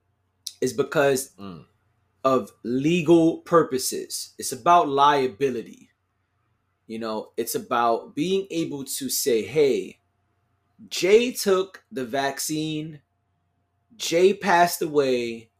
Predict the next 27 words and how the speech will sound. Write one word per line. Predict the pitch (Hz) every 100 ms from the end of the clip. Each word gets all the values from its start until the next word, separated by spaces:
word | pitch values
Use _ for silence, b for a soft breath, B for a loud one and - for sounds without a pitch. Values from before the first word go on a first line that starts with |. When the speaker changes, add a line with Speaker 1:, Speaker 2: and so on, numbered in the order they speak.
| _
Speaker 1:
or | 135 131
Jay | 107 160 175
got | 165 151 -
terminally | - 170 165 156 143 131 -
ill, | 156 151 135 113 107 123 _ _ _ _ _ _ _ -
and | 127 127
we're | 151 175
not | 165 151 123
responsible. | 123 - 139 135 - 107 98 - _ _ _ _ _ _ _ _ _ _ _
My | 127 147 190
family, | 190 180 170 165 160 151
if | 143
I | 143 151
pass | - 143 135 135 131
or | 123
I | 127
get | 131 143 135
terminally | 156 143 143 127 131 -
ill, | 131 131 120
will | 117 117
not | 135 165 165
be | 160 156
able | 135 127
to |
do | 113 110 131 127 -
anything | 175 185 170 - 147 131 131 139
legally | 175 170 139 113 104 110